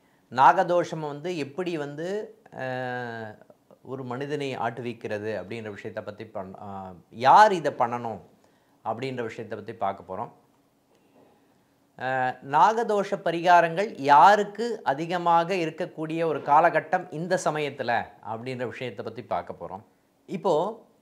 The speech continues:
இந்த நாகதோஷம் சம்பந்தப்பட்ட விஷயம்னு வரும்போது, அது எப்படி பூஜை முறைகள், ஆ, நம்ம பண்ணணும், அந்த நோ-, ஆ, நாகதோஷ பரிகாரத்திலிருந்து எப்படி வந்து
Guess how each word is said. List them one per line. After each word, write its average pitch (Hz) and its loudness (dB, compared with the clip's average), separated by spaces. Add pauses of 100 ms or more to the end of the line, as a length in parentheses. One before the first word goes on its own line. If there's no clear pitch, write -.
இந்த 165 0
நாகதோஷம் 196 4
சம்பந்தப்பட்ட 165 -4
விஷயம்னு 151 -8 (140)
வரும்போது, 147 -4 (140)
அது 156 -2
எப்படி 214 -2
பூஜை 208 0
முறைகள், 180 -2 (140)
ஆ, 120 -2 (460)
நம்ம 147 -6
பண்ணணும், 143 0 (720)
அந்த 131 -6
நோ-, 156 2
ஆ, 135 0
நாகதோஷ 180 4
பரிகாரத்திலிருந்து 156 2
எப்படி 180 -2
வந்து 170 -4